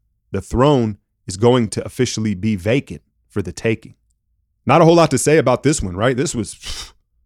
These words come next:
<sighs> blew 'em off the floor. Devin Booker, eighteen points in the first quarter.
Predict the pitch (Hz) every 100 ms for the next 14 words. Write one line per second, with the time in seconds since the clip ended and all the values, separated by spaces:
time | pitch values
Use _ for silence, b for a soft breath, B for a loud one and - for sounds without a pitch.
0 | _ _ _ _ _ _ _ _ 120 156
1 | 156 131 131 139 - 113 - - 131 123
2 | 98 85 _ _ _ _ _ _ _ 131
3 | 139 120 123 143 147 131 - 139 143 _
4 | - 139 120 - 131 123 - 123 107 -
5 | 127 - - 131 127 113